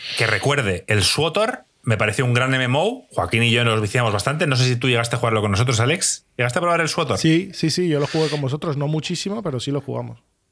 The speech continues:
Speaker 1: A mí me gustó bastante. Mm, fallaba el end-, endgame, o sea, fallaban las raids y todo eso que WoW tiene súper pulido. Ahí, ahí es donde para mí fallaba, pero lo disfrutamos mucho. Recuerdo, eh, el M M O del Señor de los Anillos, que, que sigue hasta estando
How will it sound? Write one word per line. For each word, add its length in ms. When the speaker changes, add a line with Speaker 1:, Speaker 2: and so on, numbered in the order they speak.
Speaker 1:
A 140
mí 80
me 80
gustó 300
bastante. 840
Mm, 360
fallaba 460
el 100
end-, 260
endgame, 560
o 40
sea, 140
fallaban 340
las 140
raids 460
y 60
todo 120
eso 160
que 120
WoW 320
tiene 260
súper 300
pulido. 680
Ahí, 300
ahí 160
es 60
donde 200
para 220
mí 100
fallaba, 540
pero 140
lo 80
disfrutamos 500
mucho. 400
Recuerdo, 480
eh, 540
el 160
M 200
M 100
O 120
del 120
Señor 240
de 40
los 160
Anillos, 520
que, 260
que 100
sigue 380
hasta 160
estando 560